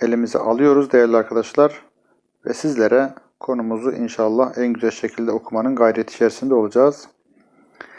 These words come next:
Mektup. Geçen de biraderiniz efendi tarafından açılmış olan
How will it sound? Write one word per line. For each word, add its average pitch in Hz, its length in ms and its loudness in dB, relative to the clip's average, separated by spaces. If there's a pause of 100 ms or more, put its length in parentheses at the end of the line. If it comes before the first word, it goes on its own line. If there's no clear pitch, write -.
(1160)
Mektup. 180 520 2 (1800)
Geçen 170 540 2
de 135 240 4 (1160)
biraderiniz 160 1000 4 (280)
efendi 120 800 2 (1080)
tarafından 117 920 0 (840)
açılmış 185 840 2
olan 127 500 2